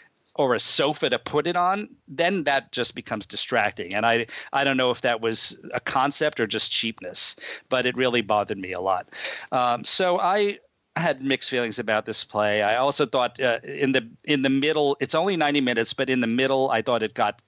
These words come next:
kind of boring 'cause I felt it was rehashing a lot of stuff over and over again. And it wasn't till Barack came on, uh, that I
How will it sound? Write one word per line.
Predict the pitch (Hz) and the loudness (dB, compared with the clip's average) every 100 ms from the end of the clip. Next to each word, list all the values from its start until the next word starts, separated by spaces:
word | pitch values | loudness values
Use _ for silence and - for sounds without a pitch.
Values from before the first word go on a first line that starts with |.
| - | -8
kind | - 117 | -2 0
of | 104 110 90 | -2 -4 0
boring | 113 113 98 95 90 - - _ | 2 2 2 -2 -6 -10 -14 _
'cause | - 147 110 - - _ _ _ _ - | -2 0 0 -4 -6 _ _ _ _ -2
I | 139 | -2
felt | 135 120 117 | 0 0 2
it | |
was | 110 110 - - - - - - _ _ - - | 2 0 0 -4 -14 -16 -18 -20 _ _ -20 -10
rehashing | 143 139 135 127 117 127 | -2 0 2 0 2 2
a | 113 | 2
lot | 113 107 | 2 0
of | - | -2
stuff | - 113 104 - - | 0 0 0 -4 -12
over | - 139 113 107 | -4 -2 0 0
and | 107 | 2
over | 107 101 | 0 2
again. | 104 107 104 104 | 0 2 2 2
And | 113 | 2
it | 127 | 0
wasn't | 147 135 - | 0 0 0
till | 123 113 | 0 0
Barack | 92 113 113 107 101 | 0 0 2 0 -2
came | - 107 101 | -2 0 2
on, | 101 101 95 - - - - | 2 2 0 -8 -14 -16 -4
uh, | 127 110 104 98 | 0 2 2 0
that | 113 | 2
I | 104 | 2